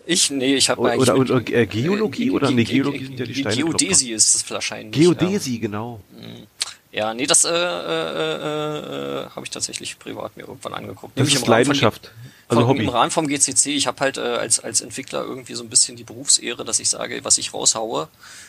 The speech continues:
Speaker 1: muss auch irgendwie funktionieren. Und, ähm, das muss halt auch für alle möglichen Fälle funktionieren. Ähm, der Punkt ist,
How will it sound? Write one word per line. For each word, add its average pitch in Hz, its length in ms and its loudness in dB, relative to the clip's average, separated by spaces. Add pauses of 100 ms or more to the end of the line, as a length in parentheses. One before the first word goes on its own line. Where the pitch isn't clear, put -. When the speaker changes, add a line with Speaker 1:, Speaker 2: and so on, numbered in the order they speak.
(140)
Speaker 1:
muss 127 180 2
auch 120 160 -6
irgendwie 127 240 -8
funktionieren. 117 640 -4
Und, 101 400 -10
ähm, 104 460 -8 (400)
das 107 140 2
muss 123 160 4
halt 120 280 -2
auch 117 160 0
für - 160 2
alle 117 140 0
möglichen 107 340 -2
Fälle 127 240 2
funktionieren. - 600 -2 (800)
Ähm, 101 420 -8
der 107 120 0
Punkt 139 280 0
ist, 147 360 2